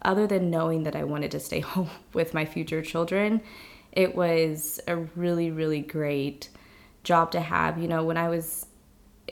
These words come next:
in that fashion merchandising class in high school, we met with some executives from other department stores with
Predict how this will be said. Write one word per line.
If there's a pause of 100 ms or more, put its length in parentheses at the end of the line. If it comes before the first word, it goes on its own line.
(160)
in
that
fashion
merchandising
class
in
high
school,
we
met
with (720)
some
executives
from
other
department
stores
with